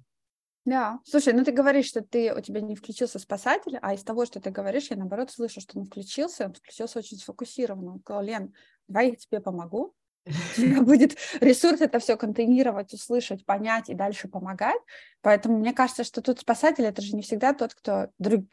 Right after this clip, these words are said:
Speaker 1: других спасает. Он иногда спасает себя, он иногда спасает нашу способность мыслить, расти и делать потом что-то из своего будущего состояния. Поэтому мне кажется, что,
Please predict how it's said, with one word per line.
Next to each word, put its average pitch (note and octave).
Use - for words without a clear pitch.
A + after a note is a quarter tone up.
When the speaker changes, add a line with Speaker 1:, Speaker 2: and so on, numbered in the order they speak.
Speaker 1:
других G#3
спасает. F3+
Он A#3+
иногда B3+
спасает A#3+
себя, F#3
он F3+
иногда F#3
спасает G3+
нашу G3+
способность G3+
мыслить, G#3
расти G3+
и -
делать F3+
потом F#3+
что-то A3+
из G3
своего G#3+
будущего G#3
состояния. F#3+
Поэтому G#3
мне G3+
кажется, F#3+
что, F#3+